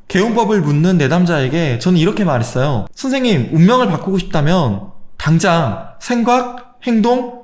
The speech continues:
환경을 바꾸셔야 합니다." 자신감에 찬 어조로 이런 말을 했거든요.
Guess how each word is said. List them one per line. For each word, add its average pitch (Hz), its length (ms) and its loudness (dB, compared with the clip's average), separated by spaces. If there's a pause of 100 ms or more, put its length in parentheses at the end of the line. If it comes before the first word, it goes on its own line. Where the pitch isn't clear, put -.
환경을 247 520 0
바꾸셔야 202 400 0
합니다." 113 500 -2
자신감에 226 500 2
찬 240 200 0
어조로 165 340 2
이런 160 220 2
말을 175 260 2
했거든요. 156 520 -2